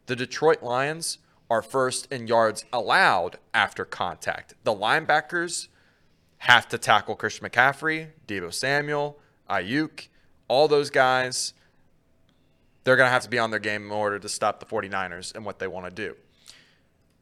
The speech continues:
The second per-, person position group is the running backs. I think David Montgomery and Jahmyr Gibbs, those two, they have to be on their A game. That is how they run their offense. They have to establish a run game in order to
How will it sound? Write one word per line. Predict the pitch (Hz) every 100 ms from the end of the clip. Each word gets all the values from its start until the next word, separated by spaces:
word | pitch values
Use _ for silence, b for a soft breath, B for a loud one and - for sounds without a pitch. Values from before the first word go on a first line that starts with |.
| _ _
The | 127
second | 135 175 170 147 - _ _ _ - _ _ _ _ _ _ _ _ -
per-, | - 147
person | 135 - 131 - 127 117
position | 117 110 120 117 104
group | 104 104 -
is | 165 156 139 - -
the |
running | 170 190 113
backs. | 58 - - -
I | 127
think | 131 156 156 _ _ _
David | 139 151
Montgomery | 151 131 131 147 156 156
and | 131
Jahmyr | 120 143 143
Gibbs, | 131 156 156 - - b b -
those | 135 160 -
two, | 151 151 170 175 _ b b b b _
they | 120 151
have | 135 147 -
to |
be | 135 143
on | 143
their | 143 139
A | 139
game. | 143 143 143 156 -
That | 120 127
is | 123
how | 123 135
they | 135 135
run | 127 131
their | 123
offense. | 120 123 - 139 123
They | 104
have | - 123 -
to | 123
establish | - 127 123 120
a | 127
run | 117 117
game | 113 117 113
in | 110
order | 113 113
to | 110 120 110 107